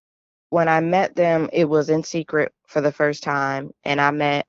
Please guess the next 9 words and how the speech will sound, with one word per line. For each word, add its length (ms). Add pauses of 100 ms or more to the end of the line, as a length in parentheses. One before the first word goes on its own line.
(120)
my 180
brother 320
Dominique, 600
I 100
met 200
my 320
sister, 640 (580)
Miss 280
T, 560